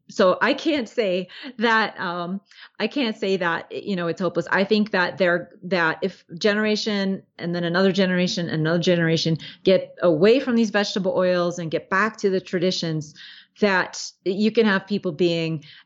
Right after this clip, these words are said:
every bit as strong and sturdy and robust as we were a hundred years ago and as our founding fathers were. And I think they're,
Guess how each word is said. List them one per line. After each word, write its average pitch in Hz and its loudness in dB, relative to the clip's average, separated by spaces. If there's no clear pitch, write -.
every 196 4
bit 180 2
as 160 -2
strong 170 -2
and 160 -4
sturdy 165 2
and 160 -4
robust 156 0
as 156 -4
we 185 2
were 160 4
a 151 2
hundred 151 -4
years 147 0
ago 143 -2
and 143 -2
as 143 -4
our 143 0
founding 143 -4
fathers - -4
were. - -6
And - -8
I - -4
think 143 -2
they're, 151 2